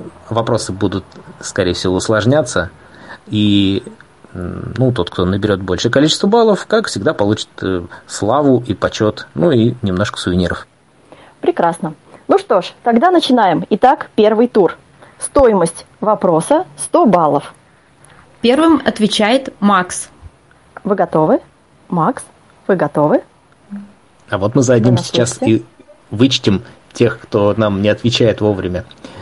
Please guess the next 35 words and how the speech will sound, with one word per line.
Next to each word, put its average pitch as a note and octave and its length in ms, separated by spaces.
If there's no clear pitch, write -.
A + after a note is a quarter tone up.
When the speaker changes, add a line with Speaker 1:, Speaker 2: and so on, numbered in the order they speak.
Speaker 1:
Кстати, D#3 640
те, D3 120
кто C#3 180
нас A#2+ 160
смотрит B2 380
на G#2+ 60
Ютубе, A2+ 520
э, G2 300
можете B2 340
тоже B2+ 220
присылать, A2 520
э, F#2+ 300
правильные G#2+ 400
ответы. C3+ 420
Мы, G2 360
ну, A#2 140
если F#2 300
вы G2 100
будете F#2+ 360
активны, A#2+ 460
то F#2 160
мы F#2 160
тоже A#2+ 300
что-нибудь E2 300
вам, F2 200
э, E2 460
как-то A2 240
вас F#2 180
отметим. F#2 420
Итак, D#3 320
Максим, A#2 280
слышите B2 340
ли G#2 60
вы G2+ 80
нас? F#2 320